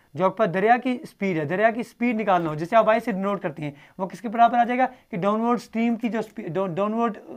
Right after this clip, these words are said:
में आपके पास जो स्पीड आ जाएगी बोट की वो कितनी आएगी माइनस अपवर्ड स्ट्रीम के लिए ऊपर की तरफ स्पीड इसकी कितनी आ जाएगी, divide by आप टू करेंगे तो यहाँ से आपके पास आंसर जो है आपके पास स्ट्रीम की जो आपके पास जो दरिया है उसकी स्पीड बन के आ जाएगी। कुछ क्वेश्चंस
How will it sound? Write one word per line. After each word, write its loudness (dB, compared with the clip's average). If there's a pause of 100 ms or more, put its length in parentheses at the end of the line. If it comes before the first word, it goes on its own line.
में -4
आपके 2
पास -4
जो -2
स्पीड -4
आ 10
जाएगी 0 (320)
बोट 2
की 2 (240)
वो -2
कितनी -2
आएगी 4
माइनस 0 (240)
अपवर्ड 2
स्ट्रीम 0
के -4
लिए 0
ऊपर -4
की -6
तरफ -2
स्पीड -4
इसकी -4
कितनी -4
आ 2
जाएगी, 2 (260)
divide 6
by 0
आप 0
टू 0
करेंगे -2
तो -4
यहाँ 0
से 2
आपके 4
पास 2
आंसर -2
जो -2
है 2 (480)
आपके 6
पास 8
स्ट्रीम 0
की -2
जो 2
आपके 4
पास 0
जो 0
दरिया 6
है 6 (180)
उसकी 0
स्पीड 0
बन 2
के 4
आ 6
जाएगी। -2 (560)
कुछ 2
क्वेश्चंस 2